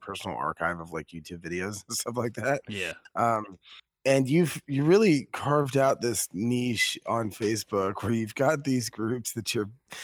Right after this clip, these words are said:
Speaker 1: you're, you're participating in, although it seems like you're bailing on most of them.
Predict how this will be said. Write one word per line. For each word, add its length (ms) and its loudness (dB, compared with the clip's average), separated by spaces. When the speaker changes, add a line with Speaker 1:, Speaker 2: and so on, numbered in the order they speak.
Speaker 1:
you're, 260 2
you're 160 -2
participating 680 0
in, 120 0
although 360 2
it 120 0
seems 240 -4
like 180 -2
you're 80 -4
bailing 460 -4
on 160 -4
most 300 -6
of 100 -12
them. 240 -4